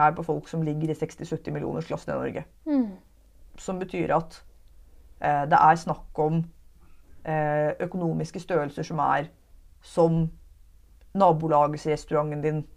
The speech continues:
Speaker 1: eller, eh, den lille dagligvarebutikken, eller, eh, det lille snekkerfirmaet, eller det lille designbyrået.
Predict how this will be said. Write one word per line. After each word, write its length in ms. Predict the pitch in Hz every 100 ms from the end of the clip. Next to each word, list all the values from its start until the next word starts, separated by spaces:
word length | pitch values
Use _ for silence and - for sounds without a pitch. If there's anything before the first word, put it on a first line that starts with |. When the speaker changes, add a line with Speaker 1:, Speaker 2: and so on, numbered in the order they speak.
| - - - - - - -
Speaker 1:
eller, 520 | 156 147 143 147 165 - - - - - - -
eh, 240 | 151 147 151
den 220 | 151 165
lille 760 | 160 139 139 135 139 143 139 147 151
dagligvarebutikken, 1000 | 151 143 143 147 147 151 - 139 143 139 - _ _ - -
eller, 640 | 165 147 147 143 143 151 - - - - - - - -
eh, 280 | 147 143 139
det 140 | 151 170
lille 240 | 165 151
snekkerfirmaet, 680 | - 160 - 151 135 135 - - - - - - - -
eller 460 | 160 143 143 151 147 - 165
det 100 | 170
lille 260 | 175 156 147
designbyrået. 680 | 151 151 147 143 139 131